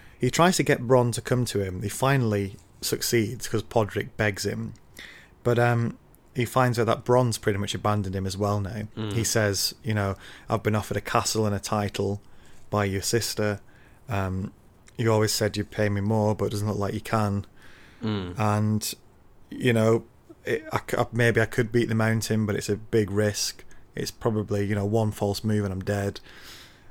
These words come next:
Speaker 1: I don't see the point.
Speaker 2: Yeah.
Speaker 1: And he, he abandons him, and it's, it's kind of almost like in a mafia kind of, you know,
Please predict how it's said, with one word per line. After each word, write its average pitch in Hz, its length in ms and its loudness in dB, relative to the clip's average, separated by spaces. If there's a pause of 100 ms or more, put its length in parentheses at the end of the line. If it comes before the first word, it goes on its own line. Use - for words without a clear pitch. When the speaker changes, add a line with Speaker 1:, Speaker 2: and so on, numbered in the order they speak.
(160)
Speaker 1:
I 123 100 0
don't 110 200 0
see - 100 2
the 110 80 2
point. 113 400 2 (320)
Speaker 2:
Yeah. 92 320 -2
Speaker 1:
And 113 480 2 (640)
he, 127 460 0 (180)
he 127 260 2
abandons 131 640 4
him, 107 320 2
and 117 140 2
it's, - 260 -2 (340)
it's - 140 2
kind 190 240 4
of 165 80 4
almost 143 320 4
like 131 220 4
in 131 60 2
a 117 60 2
mafia 123 580 2
kind 113 340 0
of, 104 240 -2 (460)
you 131 100 0
know, 107 240 2